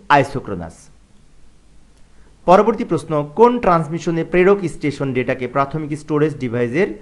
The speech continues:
সংরক্ষণ করার প্রয়োজন হয়? এখানে যে অপশনগুলি রয়েছে সেটি হচ্ছে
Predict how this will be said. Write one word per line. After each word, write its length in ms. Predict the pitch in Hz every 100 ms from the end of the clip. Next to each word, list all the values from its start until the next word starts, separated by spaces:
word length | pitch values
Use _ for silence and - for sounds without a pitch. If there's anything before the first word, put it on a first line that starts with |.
| - -
সংরক্ষণ 540 | 160 147 135 - 120
করার 260 | 117 135 175
প্রয়োজন 460 | 143 120 110 104
হয়? 200 | 87 82 - -
এখানে 280 | 175 220
যে 80 | 208
অপশনগুলি 460 | 175 - 139 120 117
রয়েছে 360 | 113 104 185
সেটি 240 | 190 117 120
হচ্ছে 320 | 117 190